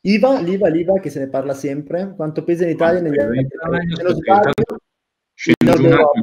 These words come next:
Speaker 2: magari ne apro un po' in
Speaker 1: è
Speaker 2: sequenza. Eh.
Speaker 1: Anche, è interessante anche, ah, un laureato gu-, un laureato guadagna millequattrocentodiciotto euro a cinque anni dal titolo. Mm,
Speaker 2: Mm.
Speaker 1: ok.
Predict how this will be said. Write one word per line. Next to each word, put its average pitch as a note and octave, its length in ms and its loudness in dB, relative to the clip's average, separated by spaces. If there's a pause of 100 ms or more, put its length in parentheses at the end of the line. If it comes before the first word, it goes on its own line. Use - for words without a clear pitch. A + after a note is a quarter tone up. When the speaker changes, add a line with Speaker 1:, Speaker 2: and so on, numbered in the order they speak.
(100)
Speaker 2:
magari B2 320 2
ne G#2+ 80 -2
apro A2 200 -4
un B2+ 100 0
po' A2+ 120 0
in A2+ 40 4
Speaker 1:
è A2+ 40 2
Speaker 2:
sequenza. C3 760 -8 (3750)
Eh. - 260 -2
Speaker 1:
Anche, D#3 260 -4 (760)
è D#3 80 -8
interessante F3+ 680 0
anche, C#3+ 260 0
ah, C#3+ 140 2
un C#3+ 100 -2
laureato F#3 540 2
gu-, D#3+ 200 -2
un D#3 100 -4
laureato F#3 480 0
guadagna C#3 420 -2
millequattrocentodiciotto D#3 1300 -4
euro D#3+ 360 2
a D3 160 -2
cinque D#3 340 -2
anni D3+ 140 2
dal C#3 220 2
titolo. E3+ 640 0 (500)
Mm, C#3+ 300 -2
Speaker 2:
Mm. C3+ 220 4
Speaker 1:
ok. C3 960 -2